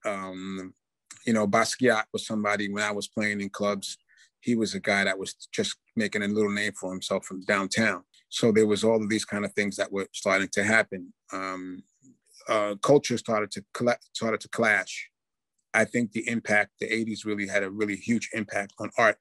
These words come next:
in general, especially in New York. Definitely, I watched some things that were, that were once in a closet become in moma, you know, in, in, uh, or, or in the Whitney. And these were things when I was young that only were happening in the neighborhood. And now they're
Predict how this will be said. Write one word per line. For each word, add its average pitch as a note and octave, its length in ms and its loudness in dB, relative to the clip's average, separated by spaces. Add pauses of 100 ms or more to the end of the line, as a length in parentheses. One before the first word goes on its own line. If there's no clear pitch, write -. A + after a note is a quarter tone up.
(600)
in A#2 80 -6
general, A2 300 0
especially A2 400 0
in G2 80 0
New G2 60 0
York. G2+ 280 0 (560)
Definitely, G#2+ 540 -2
I F#2+ 100 0
watched G2+ 400 -2
some G#2 140 -4
things G#2+ 260 -4
that G2+ 160 -2
were, G2 120 -6 (280)
that G#2+ 160 2
were G2+ 80 0
once A2 260 -2
in G2+ 120 0
a - 20 -2
closet G#2 560 0 (140)
become G2 440 -4 (840)
in A2+ 140 6
moma, A#2 340 4 (500)
you G2+ 100 -4
know, F2+ 180 -10 (200)
in, G2+ 200 -6 (220)
in, G#2 140 -6 (100)
uh, G#2 160 -4 (100)
or, G2 200 -4 (120)
or A2+ 220 0
in A2+ 80 4
the A2 80 4
Whitney. A#2+ 380 2 (600)
And A2 100 4
these A2+ 120 4
were A#2 80 4
things A2 320 2
when G#2 100 -2
I G#2 120 0
was G2 200 -4
young A2+ 420 4
that G#2 180 0 (120)
only A2 240 -6
were G#2+ 100 -4
happening G#2 400 0
in G2+ 60 0
the G#2 60 -2
neighborhood. G#2+ 500 0 (200)
And G#2+ 80 -6
now G#2+ 240 2
they're G2+ 320 -4